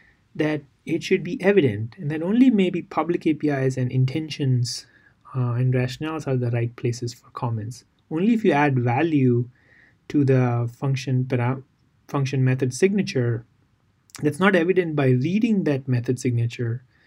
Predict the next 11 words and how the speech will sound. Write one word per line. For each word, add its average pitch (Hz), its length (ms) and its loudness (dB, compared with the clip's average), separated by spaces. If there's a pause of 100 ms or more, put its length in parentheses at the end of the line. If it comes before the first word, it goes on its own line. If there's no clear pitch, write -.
(240)
then 143 220 -2
you 135 100 0
should 131 220 -8
consider 117 400 -4
adding 113 260 -4
comments. 120 400 -8 (280)
What 240 120 6
do 254 60 8
you 214 180 6
all 190 80 4
think? 156 340 -6